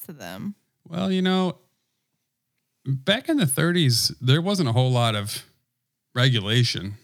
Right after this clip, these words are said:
Speaker 2: And when he decided to do this, he didn't really have the, the board's support for this. He just decided he wasn't even gonna tell his business partner. He would usher people in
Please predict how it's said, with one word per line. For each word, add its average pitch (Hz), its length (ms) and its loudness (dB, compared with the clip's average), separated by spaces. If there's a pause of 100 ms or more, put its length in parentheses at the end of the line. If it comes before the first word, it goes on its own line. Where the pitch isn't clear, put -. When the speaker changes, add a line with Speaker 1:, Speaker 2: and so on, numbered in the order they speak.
(960)
Speaker 2:
And 117 440 2 (420)
when 117 120 2
he 139 100 6
decided 147 320 0
to 131 80 4
do 135 140 2
this, 120 300 -2 (1000)
he 151 180 0
didn't 160 200 2
really 135 200 2
have 113 300 2
the, 104 480 2 (120)
the 117 100 2
board's 110 880 0 (240)
support - 600 0
for 117 120 2
this. 98 440 0 (460)
He 139 140 2
just 139 160 2
decided 120 560 2 (320)
he 139 160 4
wasn't 135 280 4
even 123 160 4
gonna 113 160 2
tell 113 180 0
his 101 160 2
business 117 380 4
partner. 90 420 -6 (1500)
He 123 180 2
would 113 420 2
usher 120 360 2
people 120 360 2
in 110 320 2